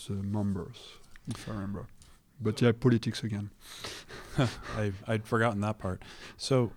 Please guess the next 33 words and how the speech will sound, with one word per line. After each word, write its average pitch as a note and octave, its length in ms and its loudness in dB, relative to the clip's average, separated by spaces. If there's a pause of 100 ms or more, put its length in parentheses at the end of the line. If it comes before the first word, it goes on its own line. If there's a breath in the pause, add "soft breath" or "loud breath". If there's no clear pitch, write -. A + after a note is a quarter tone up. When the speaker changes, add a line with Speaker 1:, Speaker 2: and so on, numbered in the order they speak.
Speaker 2:
uh, A#2 240 6
we've B2 220 2
talked - 260 2
a C#3+ 40 4
lot A#2 220 6
about G#2 380 4
what A#2+ 220 4
happened, G#2+ 640 2
uh, G#2 420 2
good A2 260 4
and A2 100 4
bad G2 340 4
and, F#2+ 140 0
and G#2 140 0
so A#2 180 4
on. A2+ 380 4
Um, G#2+ 420 2
it G2 300 -4
might C#3+ 220 6
be C#3 100 6
worth, A#2+ 400 6
uh, G#2 200 6
shifting G#2+ 560 2
to G2+ 560 4
the G#2 60 0
future. F#2 560 0
So F#2+ 400 0
does A#2 160 2
anybody C3+ 400 4
have B2 360 2
any A#2 280 2
thoughts A#2 480 2
on G#2 600 2